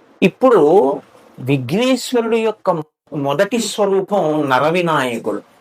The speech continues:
అంటే నరుడు ఎలా ఉంటాడో అలాగే పుట్టారు ఆయన. మరి గజముఖం ఎక్కడి నుంచి వచ్చింది? పరమశివుడు నరముఖాన్ని తొలగించాడు, గజముఖాన్ని పెట్టాడు. మనకి వినాయక వ్రత కల్పం కథలో ఏం చెప్తారంటే,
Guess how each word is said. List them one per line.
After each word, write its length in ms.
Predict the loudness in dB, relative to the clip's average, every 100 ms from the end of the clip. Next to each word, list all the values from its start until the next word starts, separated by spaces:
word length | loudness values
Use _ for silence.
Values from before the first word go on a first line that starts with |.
| -14
అంటే 240 | -6 0
నరుడు 520 | 0 0 0 0 0 0
ఎలా 280 | 0 0
ఉంటాడో 400 | 0 -2 -2 0
అలాగే 560 | -2 -2 -2 2 2 0
పుట్టారు 380 | -2 -4 -2 -2
ఆయన. 180 | -4 -8 -10 -18 _ -2
మరి 180 | -2 0
గజముఖం 480 | 0 0 0 0 -2
ఎక్కడి 260 | -2 -2 -2
నుంచి 240 | -4 -6
వచ్చింది? 360 | -8 -10 -12 -16 -20 -20 -20 _ _ _ _ _ _ _ _ _ _ _ _ _ -4
పరమశివుడు 840 | -2 -2 -4 -4 -2 -2 -2 -2
నరముఖాన్ని 640 | -2 -2 -2 -2 -2 -2 -2
తొలగించాడు, 1120 | -2 -2 -2 -4 -6 -10 -14 _ _ -8 -2
గజముఖాన్ని 720 | 0 2 0 0 -2 0 0
పెట్టాడు. 680 | 0 -2 -2 -6 -8 -12 -6
మనకి 180 | -4 -2
వినాయక 420 | -2 0 0 2
వ్రత 240 | 2 0
కల్పం 400 | 2 0 0 -2
కథలో 340 | 0 0 2 2
ఏం 260 | 0 -2
చెప్తారంటే, 760 | -6 -2 -2 0 2 2 2